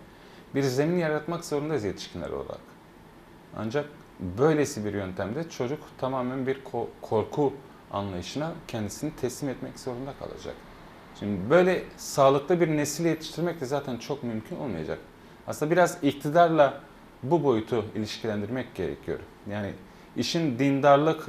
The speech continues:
inanç boyutu bence aslında atıl durumda. Burada esas, e, nokta iktidarların kendilerine biat eden, kendini sorgulamayan,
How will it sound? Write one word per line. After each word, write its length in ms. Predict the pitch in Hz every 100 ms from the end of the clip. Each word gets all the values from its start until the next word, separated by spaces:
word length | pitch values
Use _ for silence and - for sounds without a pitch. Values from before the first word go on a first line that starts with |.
| 123
inanç 400 | 135 160 156 147
boyutu 340 | 139 135 147
bence 400 | 160 160 165 - - -
aslında 320 | 117 - -
atıl 320 | 123 - 143
durumda. 340 | 101 82 73 76 - - - -
Burada 260 | 113 120 147
esas, 600 | 123 127 175 180 - - - - - - -
e, 280 | 101 90 82 87
nokta 420 | 107 117 - 233 269 - - - -
iktidarların 680 | 147 156 - 147 147 156 180
kendilerine 540 | 180 160 156 160 156
biat 280 | 139 165 175
eden, 240 | 135 98 85 - - - - - - - - -
kendini 400 | - 131 127 143
sorgulamayan, 720 | 160 - 156 113 151 147 95